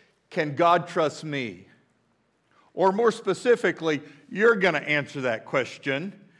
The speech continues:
"Can God trust me?" You know, trust is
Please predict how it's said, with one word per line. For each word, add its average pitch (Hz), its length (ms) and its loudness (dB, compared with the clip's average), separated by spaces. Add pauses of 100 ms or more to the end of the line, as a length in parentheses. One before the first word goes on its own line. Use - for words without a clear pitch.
(380)
"Can 139 260 -6
God 165 440 4
trust 151 640 -2
me?" 135 320 -8
You 196 120 0
know, 214 120 2
trust 240 460 0
is 185 400 -2